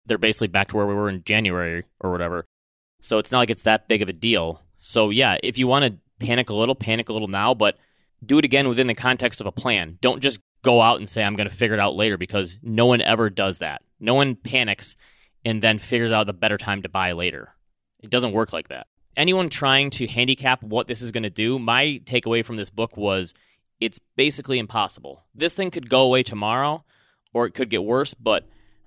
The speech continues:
I'm hoping the fact that we have more readily available communication systems and, and people can be warned in advance earlier, that would help, but trying to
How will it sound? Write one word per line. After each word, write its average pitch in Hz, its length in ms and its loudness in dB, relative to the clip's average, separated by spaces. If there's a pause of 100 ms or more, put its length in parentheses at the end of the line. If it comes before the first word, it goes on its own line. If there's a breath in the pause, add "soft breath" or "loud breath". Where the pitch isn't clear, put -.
(180)
I'm 127 100 -2
hoping 139 300 0
the 110 80 -6
fact 113 320 -2
that 90 100 -4
we 104 140 -4
have 107 180 -2
more 107 640 -6 (580)
readily 123 360 0
available 110 420 -2
communication 123 600 -2
systems 117 480 -6
and, 95 200 -8
and 95 120 -14
people 113 220 -10
can 110 160 -8
be 101 60 -10
warned 113 400 -4
in 107 80 0
advance 107 520 -2 (460)
earlier, 117 280 0
that 107 120 0
would 101 100 -2
help, 113 280 0
but 98 180 0 (560)
trying 123 300 0
to 101 440 -4